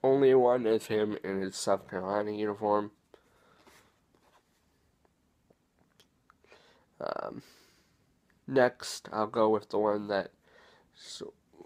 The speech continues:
been a favorite of mine for a long time because my dad bought, this was my first Alshon, my dad bought it for me from Nationals back in two thousand thirteen when I went.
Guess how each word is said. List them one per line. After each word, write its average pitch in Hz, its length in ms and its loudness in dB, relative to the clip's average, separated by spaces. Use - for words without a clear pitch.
been 110 200 -2
a 98 40 -4
favorite 107 440 0
of 104 60 -2
mine 98 280 0
for 98 160 -4
a 90 80 2
long 101 280 0
time 98 300 0
because 92 400 -8
my 92 200 -6
dad 98 340 -2
bought, 98 340 0
this 113 280 -2
was 101 180 -2
my 92 140 0
first - 400 0
Alshon, 104 580 0
my 87 140 -2
dad 101 340 -2
bought 98 220 4
it - 80 -12
for 101 160 -6
me 98 260 -2
from 101 240 -8
Nationals 101 600 -2
back 92 340 -2
in 90 260 -10
two 113 300 -10
thousand 98 560 -6
thirteen - 1700 -4
when 165 140 -4
I 160 100 -4
went. 180 460 0